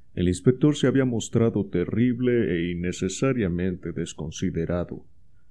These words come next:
Yo esperaba el momento en que pudiera comunicárselo, desconcertándole. Entonces, con suave tono de reproche, le diría: "Si me hubiera usted escuchado, inspector Slack".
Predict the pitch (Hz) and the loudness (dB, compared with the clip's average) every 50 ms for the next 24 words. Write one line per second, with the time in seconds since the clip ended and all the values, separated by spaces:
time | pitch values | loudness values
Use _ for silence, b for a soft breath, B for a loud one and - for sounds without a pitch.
0 | - - - 85 92 90 90 95 92 - - 92 90 98 101 98 107 101 95 98 | -20 -14 0 2 4 4 4 4 2 2 0 2 4 4 4 4 2 2 2 2
1 | 95 101 120 143 147 135 - 135 120 98 110 104 - - 101 90 92 95 95 90 | 4 4 4 4 2 2 2 0 0 2 2 0 0 2 0 2 4 4 2 2
2 | - 90 87 87 85 85 85 82 - - 101 98 92 - - 76 - - - - | 0 -2 -2 -2 -2 -4 -6 -6 -4 -2 -2 -2 -2 -4 -10 -10 -10 -10 -14 -16
3 | - - - - - - 82 - - - - 82 82 - - 90 - - 104 104 | -20 -20 -20 -18 -8 -6 -6 -6 -6 -6 -8 -8 -6 -4 -6 -6 -6 -2 -2 0
4 | 104 104 101 95 87 78 73 76 - - - - - - - - - - - - | 2 2 0 0 -2 -4 -6 -10 -12 -14 -18 -20 -20 -20 -20 -20 -20 -20 -20 -20
5 | - - 82 82 82 - - 107 120 127 123 - - 123 120 123 120 - - 107 | -12 -6 -4 -4 -2 2 4 4 4 4 2 0 0 0 0 0 0 -2 -4 -4
6 | 85 82 - - 113 113 117 113 110 101 - - 104 107 107 101 92 92 95 82 | -4 -4 -4 0 2 2 4 4 2 0 2 2 2 2 2 2 0 0 -2 -4
7 | - - 98 98 - 127 131 127 127 131 - 120 110 101 98 90 82 80 85 80 | -2 -4 -4 -2 2 4 4 4 4 2 0 0 0 2 2 0 0 -2 -4 -6
8 | 85 85 80 65 55 55 - - - - - - - - - - - - - - | -4 -6 -6 -6 -8 -8 -10 -14 -18 -20 -20 -20 -20 -20 -20 -20 -20 -20 -20 -20
9 | - - - - 92 90 82 71 71 76 82 90 95 98 95 95 95 92 90 - | -18 -14 -4 -2 -2 0 0 -2 -4 -6 -4 0 2 4 4 4 2 0 -2 -6
10 | - - - 98 104 101 101 95 92 87 - - - 85 82 - - - 107 101 | -10 -4 0 2 2 2 2 0 -4 -6 -6 -8 -8 -10 -10 -8 -4 -2 0 2
11 | 101 104 104 101 98 - - 82 85 85 85 95 98 95 - - - 90 87 - | 2 2 0 0 -2 -4 -4 -6 -8 -6 -4 -4 -4 -6 -6 -4 -4 -4 -4 -4
12 | - - 92 92 90 90 87 85 85 82 - - 90 90 90 95 95 95 98 - | -6 -2 0 2 2 2 0 -2 -4 -6 -6 -4 -2 0 0 0 -2 -4 -6 -10